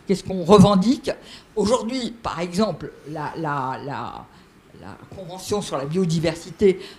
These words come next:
euh, s'est terminée il y a, hier ou avant-hier, je ne sais plus, euh, sur, euh, bon, euh, vous, vous savez comme moi, euh, pas, pas grand-chose, euh, au niveau concret, mais quand même, euh, un accord sur un certain nombre,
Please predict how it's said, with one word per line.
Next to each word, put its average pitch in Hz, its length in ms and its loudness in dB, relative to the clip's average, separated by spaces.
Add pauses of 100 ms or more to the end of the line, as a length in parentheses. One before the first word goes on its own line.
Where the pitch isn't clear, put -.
euh, - 80 -12
s'est 175 160 -10
terminée 165 540 -4
il 156 100 -2
y 131 80 -10
a, 120 420 -10 (160)
hier 165 260 0
ou 131 40 -6
avant-hier, 139 400 -6 (120)
je 139 60 -12
ne 131 60 -6
sais - 140 -8
plus, 339 240 4 (340)
euh, 139 100 -8
sur, 196 520 0
euh, 127 80 -4 (480)
bon, 127 340 -4
euh, 117 220 -12 (200)
vous, 123 280 -16
vous 120 60 -14
savez 151 280 -4
comme 139 220 -10
moi, 165 360 2
euh, 127 120 0 (340)
pas, - 140 2 (100)
pas 170 180 2
grand-chose, 269 640 2 (360)
euh, 151 200 2
au 160 120 2
niveau 170 280 6
concret, 262 580 2 (260)
mais 240 220 6
quand 254 180 2
même, 226 460 0 (320)
euh, 185 120 4 (120)
un 208 160 0
accord 254 520 4
sur - 380 -2
un 196 100 0
certain 202 460 -4
nombre, 208 420 0